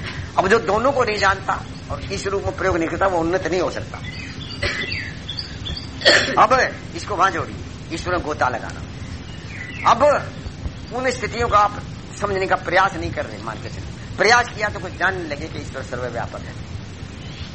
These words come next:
फिर उसका सामर्थ्य का प्रयोग नहीं करना चाहते, आलसी प्रमादी है आप। फिर आपने लोकेशना या पुत्रेशना या वित्तेशना, खाने पीने की इच्छा, वो उत्पन्न कर डाली।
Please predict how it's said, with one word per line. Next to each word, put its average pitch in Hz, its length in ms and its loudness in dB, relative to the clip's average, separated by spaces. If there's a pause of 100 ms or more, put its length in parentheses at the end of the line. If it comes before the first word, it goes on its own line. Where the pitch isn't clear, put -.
(1000)
फिर 294 360 6 (280)
उसका 226 460 4 (260)
सामर्थ्य 214 380 2
का 214 100 2
प्रयोग 202 340 0
नहीं 180 120 -2
करना 165 220 0
चाहते, 131 300 -2
आलसी 160 440 2
प्रमादी 143 380 -2
है 104 120 -6
आप। - 180 -8 (1800)
फिर 277 160 10
आपने 240 460 4 (880)
लोकेशना 175 540 0 (460)
या 135 80 2
पुत्रेशना 175 640 0 (420)
या 113 40 -2
वित्तेशना, 160 460 2
खाने 196 260 4
पीने 180 220 0
की 139 100 -6
इच्छा, - 240 -4 (760)
वो 185 140 6
उत्पन्न 185 320 0
कर 139 120 4
डाली। 87 240 -2